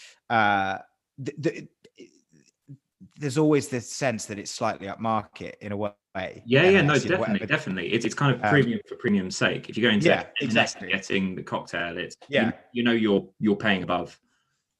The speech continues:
Speaker 2: market.
Speaker 1: Yeah, exactly. Oh, and b-, by the way, I apologize that I am not drinking one of my own Bloody
Speaker 2: Well,
Speaker 1: Marys.
Speaker 2: well, that is with your, your trendy East London beers.
Speaker 1: Yeah, exactly. Well, though, Brewdog,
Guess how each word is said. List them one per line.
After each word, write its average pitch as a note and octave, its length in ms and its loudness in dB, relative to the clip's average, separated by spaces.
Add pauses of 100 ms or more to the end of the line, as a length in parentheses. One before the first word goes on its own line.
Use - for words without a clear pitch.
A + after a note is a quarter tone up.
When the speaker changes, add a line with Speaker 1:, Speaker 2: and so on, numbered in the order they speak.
(180)
Speaker 2:
market. G#2+ 320 0
Speaker 1:
Yeah, A#2 200 4 (560)
exactly. B2+ 380 0
Oh, D#3+ 140 6
and D3 120 0
b-, - 80 2 (120)
by E3 140 8
the D#3 100 4
way, D3+ 120 8
I C#3 40 6
apologize D3+ 580 4
that C3 120 2
I C3+ 140 6
am B2+ 140 4
not C3+ 220 2
drinking A#2+ 380 -2
one A2 120 2
of G#2 100 -2
my A2 200 2
own G#2+ 100 0
Bloody A2 200 4
Speaker 2:
Well, G#2+ 80 6
Speaker 1:
Marys. A2 300 2
Speaker 2:
well, C3+ 80 4
that D#3+ 160 6
is C#3+ 100 0
with - 100 -4
your, B2 260 4
your A#2+ 220 -2
trendy A#2 500 4
East G#2+ 280 -2
London A2 240 2
beers. A#2+ 380 0 (260)
Speaker 1:
Yeah, B2+ 260 0
exactly. A#2 400 0
Well, A2+ 100 -4
though, A2+ 280 -2 (180)
Brewdog, A2 480 -8